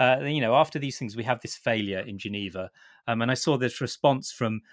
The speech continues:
Linda Kruger. She's the Global Biodiversity Policy Lead for the Nature Conservancy. And she said,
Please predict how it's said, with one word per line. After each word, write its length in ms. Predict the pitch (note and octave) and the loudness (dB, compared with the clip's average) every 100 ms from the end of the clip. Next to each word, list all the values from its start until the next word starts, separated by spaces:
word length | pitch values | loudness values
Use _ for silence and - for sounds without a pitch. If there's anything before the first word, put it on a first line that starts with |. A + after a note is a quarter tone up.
| - - | -14 -4
Linda 260 | C3 A#2+ | -2 -2
Kruger. 640 | A#2+ - D3+ D3+ C3 C#3 B2+ | -4 0 2 4 4 4 4
She's 280 | - B2+ | -2 -6
the 100 | B2+ | -4
Global 480 | A#2+ C3 B2 B2 A2+ - _ - | 0 2 2 0 -2 -8 _ -2
Biodiversity 600 | C3 B2+ B2+ C3 - B2 | 2 2 0 -2 -4 -6
Policy 420 | - F#3 E3 - | 2 2 2 -2
Lead 320 | A2 G#2+ G2+ | -2 -2 -4
for 100 | - | -6
the 100 | A2+ | -4
Nature 360 | A2 A#2+ A#2+ - | 0 0 0 -6
Conservancy. 960 | - G#2 - C#3 A#2+ G#2 - G2+ G2 - - _ - | -8 -4 2 4 4 -2 -6 -6 -6 -10 -20 _ -6
And 100 | - | -4
she 100 | C3+ | -2
said, 300 | - A#2+ | 0 -2